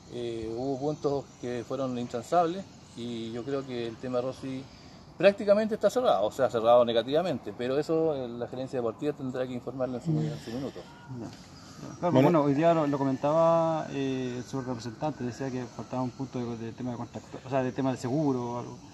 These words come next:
Speaker 1: Claro, porque sí, sí, pero aparte del tema seguro habían otros temas, eh, que fueron saliendo a medida que se iba avanzando en el, en, en el tiempo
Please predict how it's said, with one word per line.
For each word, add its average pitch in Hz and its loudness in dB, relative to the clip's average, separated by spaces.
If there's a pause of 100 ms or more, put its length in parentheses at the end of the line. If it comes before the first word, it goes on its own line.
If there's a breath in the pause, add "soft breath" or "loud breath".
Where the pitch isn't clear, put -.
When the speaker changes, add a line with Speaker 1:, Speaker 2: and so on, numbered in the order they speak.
(340 loud breath)
Speaker 1:
Claro, 196 10
porque 143 0
sí, 139 -6 (100)
sí, 151 -6
pero 139 0
aparte 156 2
del 156 -2 (160)
tema 160 0
seguro 156 6
habían 147 2
otros 143 -8
temas, 151 -2
eh, 123 -4 (440)
que 123 -6
fueron 135 -4
saliendo 139 -2
a 131 2
medida 127 0
que 131 -6
se 131 -8
iba 123 2
avanzando 127 0
en 127 -2 (240)
el, 123 -8
en, 117 -10
en 120 -6
el 120 -6
tiempo 139 -8